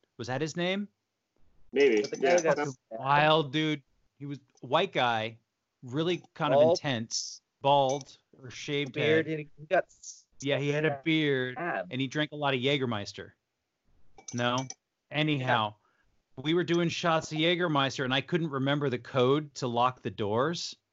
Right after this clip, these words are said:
Speaker 1: and I had to
Speaker 2: Okay.
Speaker 1: call Dwayne, and I had to be
Speaker 2: <laughs>
Speaker 1: like, "Hey, man, what's the code?" Like, I, I was, 'cause I was about to set the fucking alarm off to the police, basically, or however it worked. I don't know.
Speaker 2: Yeah.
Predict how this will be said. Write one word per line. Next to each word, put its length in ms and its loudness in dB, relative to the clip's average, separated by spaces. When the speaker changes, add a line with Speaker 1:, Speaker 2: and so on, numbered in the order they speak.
Speaker 1:
and 100 -4
I 60 -2
had 180 0
to 60 4
Speaker 2:
Okay. 80 2
Speaker 1:
call 880 0
Dwayne, 600 0
and 120 -2
I 60 4
had 200 4
to 60 0
be 120 -8
Speaker 2:
<laughs> 100 2
Speaker 1:
like, 380 0
"Hey, 180 0
man, 500 0
what's 280 -8
the 80 -12
code?" 540 2
Like, 240 0
I, 180 0
I 100 -2
was, 120 -2
'cause 140 -10
I 80 -2
was 100 -4
about 260 0
to 60 -8
set 280 -4
the 60 -14
fucking 280 -6
alarm 320 -2
off 200 -2
to 100 -10
the 80 -6
police, 560 -8
basically, 360 -2
or 100 2
however 400 4
it 60 -8
worked. 280 0
I 100 -4
don't 120 -4
know. 80 0
Speaker 2:
Yeah. 60 4